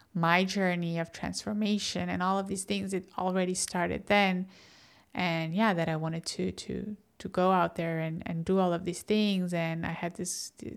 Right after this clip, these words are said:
these great projects, and I was sharing this with people, and, and I just felt so alone because nobody, like, kind of understood. And this is where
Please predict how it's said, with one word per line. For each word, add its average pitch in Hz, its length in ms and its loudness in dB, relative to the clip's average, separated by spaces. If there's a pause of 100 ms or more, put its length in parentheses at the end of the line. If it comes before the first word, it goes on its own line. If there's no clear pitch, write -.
(100)
these - 140 -8
great - 300 -6
projects, - 640 -2
and 185 100 -2
I 185 40 -2
was 185 140 -4
sharing 202 380 -4
this 190 180 -6
with 190 160 -10
people, 190 300 -4
and, 175 200 -2 (1600)
and 190 140 0
I 190 60 0
just 190 280 -4
felt 175 300 -8
so 180 140 -2
alone 170 360 0
because 165 580 -8
nobody, 175 520 0
like, 185 200 -4
kind 185 240 -2
of 175 80 -4
understood. - 800 -4
And 170 520 -4 (2250)
this 220 320 4
is 214 300 0
where 175 680 4